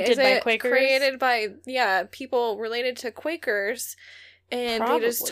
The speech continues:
Speaker 1: Probably.
Speaker 2: that, and now we're eating oats from a possibly
Speaker 1: Probably. I mean, did you see the dude who's on it?
Speaker 2: Yeah.
Speaker 1: The Quaker dude?
Speaker 2: Yeah.
Speaker 1: I don't know. I'm, I
Speaker 2: For some reason,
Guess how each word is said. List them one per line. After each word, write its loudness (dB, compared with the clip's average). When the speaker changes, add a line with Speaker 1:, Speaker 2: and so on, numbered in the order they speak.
Speaker 1:
Probably. -12
Speaker 2:
that, 4
and -4
now 0
we're -4
eating -8
oats -4
from -8
a -6
possibly -6
Speaker 1:
Probably. 2
I 2
mean, -6
did -4
you -4
see -6
the -8
dude -8
who's -8
on -8
it? -12
Speaker 2:
Yeah. -2
Speaker 1:
The -8
Quaker -12
dude? -8
Speaker 2:
Yeah. -6
Speaker 1:
I -2
don't -14
know. -20
I'm, 2
I -2
Speaker 2:
For -12
some 0
reason, -8